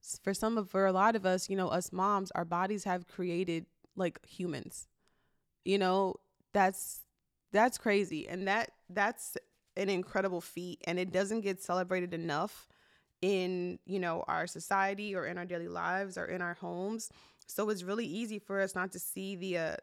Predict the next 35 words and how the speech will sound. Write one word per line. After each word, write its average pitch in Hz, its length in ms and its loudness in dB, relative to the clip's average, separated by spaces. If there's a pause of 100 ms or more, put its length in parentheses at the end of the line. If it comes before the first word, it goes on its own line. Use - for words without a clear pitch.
the, 170 180 -6 (120)
the 170 80 -10
value 170 520 -2
in 226 140 -2
that. 240 240 -2
It's, 175 220 -6
it's 165 200 -10
really, 185 420 -6
really 160 220 -6
easy 160 360 -12
for 165 200 -8
us 165 160 -8
not 165 180 -6
to 165 100 -12
see, 165 460 -12 (360)
um, 160 500 -2
how 175 400 2
incredible 180 600 -2
that 233 160 -2
is 240 240 -2
and 196 120 -4
how 180 140 -4
much 180 260 -6
of 180 80 -8
a 180 60 -6
gift - 360 -8
that 214 160 0
is. 262 400 2 (500)
Uh, - 40 -14 (1200)
and 226 100 -2
I 240 80 4
totally 269 320 0
understand 240 580 0
wanting 196 320 0
to, 196 640 -6